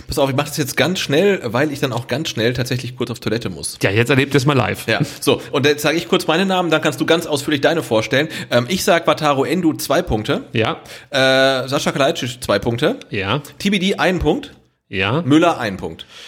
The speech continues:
Speaker 1: So, ich
Speaker 2: Ja,
Speaker 1: bin sofort
Speaker 2: so,
Speaker 1: wieder
Speaker 2: also
Speaker 1: da.
Speaker 2: bei Sebastian brennt's offensichtlich wirklich, weil so schnell hat er's noch nie gemacht.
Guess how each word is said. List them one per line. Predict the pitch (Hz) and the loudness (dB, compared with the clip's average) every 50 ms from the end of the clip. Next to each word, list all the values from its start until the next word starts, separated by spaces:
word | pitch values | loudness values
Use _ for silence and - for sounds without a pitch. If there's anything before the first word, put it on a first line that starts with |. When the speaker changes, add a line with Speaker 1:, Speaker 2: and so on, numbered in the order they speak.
| - - - - - - - _ _ _ | -20 -20 -20 -20 -20 -20 -20 _ _ _
Speaker 1:
So, | - 120 - | -6 -6 -2
ich | 98 | -2
Speaker 2:
Ja, | 101 107 | -2 0
Speaker 1:
bin | 110 - | 0 0
sofort | 123 151 135 | 0 0 0
Speaker 2:
so, | - | 2
Speaker 1:
wieder | 123 117 | 0 0
Speaker 2:
also | 104 127 131 | 2 2 2
Speaker 1:
da. | |
Speaker 2:
bei | 117 - 127 120 | 2 2 2 2
Sebastian | 120 113 131 131 - 143 123 123 | 2 0 0 0 2 0 0 2
brennt's | - 120 123 143 135 - | 2 2 2 2 2 0
offensichtlich | 120 110 127 120 120 117 117 113 113 | -2 0 0 0 0 0 0 -2 0
wirklich, | 117 143 143 127 117 | 0 0 2 2 2
weil | 117 117 | 0 0
so | 110 113 139 156 | 2 2 2 2
schnell | - - 156 151 | 2 2 2 4
hat | 139 | 2
er's | 135 131 | 2 4
noch | 139 127 | 4 4
nie | 127 127 120 | 6 6 6
gemacht. | 113 107 110 101 - - - | 4 4 2 -2 -2 -4 -8